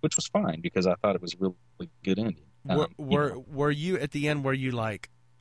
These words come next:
Speaker 2: "Babe, that's good. No, that's good." And she was like, "No, no, no, it's good. It's good." I know me and Crystal argue a lot about, "D-, wasn't that awesome?" Uh, no, it's supposed to be awesome because I think it's <laughs> awesome.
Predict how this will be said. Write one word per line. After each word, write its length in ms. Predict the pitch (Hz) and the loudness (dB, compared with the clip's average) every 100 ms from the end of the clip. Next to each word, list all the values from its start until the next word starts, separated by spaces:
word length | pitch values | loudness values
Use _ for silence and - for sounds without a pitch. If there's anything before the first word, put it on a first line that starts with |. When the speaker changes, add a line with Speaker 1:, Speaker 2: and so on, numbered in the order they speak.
| _ _ 156 | _ _ 0
Speaker 2:
"Babe, 300 | 226 226 147 | 2 2 2
that's 200 | 190 - | 0 0
good. 340 | 285 277 185 | 2 2 2
No, 120 | 277 | 0
that's 180 | 302 294 | 0 -2
good." 260 | 330 320 180 | -2 -2 -2
And 100 | 139 | -2
she 40 | 147 | -4
was 60 | |
like, 100 | 139 | -6
"No, 520 | 139 165 185 180 156 | -4 -2 0 0 0
no, 200 | 165 285 | 0 0
no, 280 | 320 339 349 | 2 2 0
it's 120 | 285 | -2
good. 420 | 202 302 339 247 202 | -2 -2 0 -2 -4
It's 80 | - | -6
good." 140 | 285 - - - - | -10 -12 -20 -20 -12
I 80 | - | -4
know 200 | 165 165 139 | 0 2 2
me 140 | 147 | 0
and 80 | 135 | 0
Crystal 240 | 156 - | -2 -2
argue 380 | 131 143 139 123 | 0 0 2 -2
a 60 | 117 | -2
lot 280 | 120 120 117 | -2 0 -2
about, 240 | 107 113 | -4 -6
"D-, 80 | 123 - | -10 0
wasn't 200 | 160 156 | 2 2
that 120 | 143 | 0
awesome?" 540 | 135 151 - 175 175 - | 2 0 -2 -6 -8 -6
Uh, 340 | 196 202 202 196 | -6 -4 -6 -4
no, 240 | 180 180 | 0 2
it's 80 | 175 | 2
supposed 240 | 170 196 170 | 0 -2 -2
to 40 | |
be 60 | 147 | -2
awesome 360 | 165 202 131 | 0 0 -2
because 200 | 117 131 | -4 -2
I 120 | 151 208 | -2 0
think 160 | 156 | 0
it's 100 | 165 | 0
<laughs> 20 | |
awesome. 460 | 156 202 160 170 | 0 0 0 2